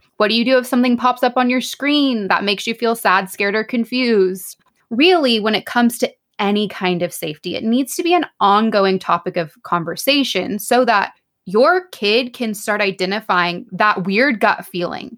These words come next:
You want them to know what that feels like. We always tell them, if it feels funny in your tummy, pay attention to that. That bad feeling that you get, even as an adult, is there for a reason.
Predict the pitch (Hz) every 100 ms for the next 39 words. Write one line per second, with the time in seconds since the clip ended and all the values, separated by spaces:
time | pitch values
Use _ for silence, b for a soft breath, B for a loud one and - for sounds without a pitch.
0 | _ 220 208 233 254 311 330 240 220 208
1 | 185 160 - - 170 - - - 190 202
2 | 247 254 247 208 190 185 185 - 247 285
3 | 330 - 254 247 247 220 202 175 - -
4 | 320 262 208 202 208 _ _ _ 226 214
5 | 208 190 170 160 151 - - - - -
6 | 196 226 - _ - 160 196 214 - 190
7 | 214 247 247 240 196 196 226 220 - 240
8 | 262 294 262 214 180 202 233 - 196 170
9 | 180 202 202 170 160 - - - 82